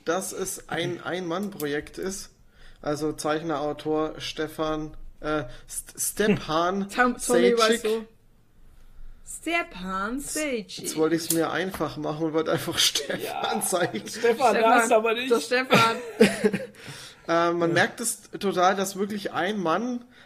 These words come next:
Speaker 1: am Werk ist, also eine
Speaker 3: Ja.
Speaker 1: Person, weil, ähm, ich finde, das Ding fühlt sich echt an wie aus einem Guss. Es ist super geil inszeniert, also wie die, äh,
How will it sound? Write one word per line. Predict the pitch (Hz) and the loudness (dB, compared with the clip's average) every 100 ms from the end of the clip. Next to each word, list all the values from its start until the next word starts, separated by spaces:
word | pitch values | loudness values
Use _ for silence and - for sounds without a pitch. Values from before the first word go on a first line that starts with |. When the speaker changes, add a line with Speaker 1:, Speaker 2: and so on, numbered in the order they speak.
| _ | _
Speaker 1:
am | 160 175 156 | -4 -2 2
Werk | 175 214 - | 2 2 -4
ist, | 175 208 - - _ _ | -2 -2 -4 -12 _ _
also | 160 160 | -2 0
eine | 123 - | 0 0
Speaker 3:
Ja. | 202 | 0
Speaker 1:
Person, | - 165 - 170 202 196 147 | -2 -2 0 0 0 -2 0
weil, | 143 165 190 214 233 - _ _ _ _ - - _ _ | 2 4 2 0 -2 -10 _ _ _ _ -20 -20 _ _
ähm, | 160 160 160 165 165 165 - _ _ _ - - - _ _ _ | 0 2 2 2 0 -2 -8 _ _ _ -20 -20 -20 _ _ _
ich | - - | -12 -4
finde, | 202 196 185 | -2 0 -2
das | - | -6
Ding | - 196 226 | -4 -4 -4
fühlt | 208 196 202 | -4 -4 -4
sich | - 196 - | -2 -4 -4
echt | 180 185 - | -4 -4 -4
an | 143 180 175 | -4 -4 -2
wie | 185 | 0
aus | 165 160 - | 0 -2 -6
einem | 147 170 170 - | -4 -4 -4 -6
Guss. | 156 147 - - _ _ _ _ _ _ _ _ _ - | -6 -6 -8 -12 _ _ _ _ _ _ _ _ _ -4
Es | 165 208 | -2 -2
ist | 208 - - _ - | -4 -6 -12 _ -8
super | - - - 247 | 2 2 4 2
geil | 247 180 196 | 4 2 2
inszeniert, | 196 202 - - 165 160 185 254 165 | 0 -2 -4 -2 -2 0 0 0 2
also | 175 180 175 | 0 0 -4
wie | 185 | -6
die, | 180 180 175 - - - - - | -8 -6 -6 -8 -20 -16 -16 -12
äh, | - 160 160 | -2 2 2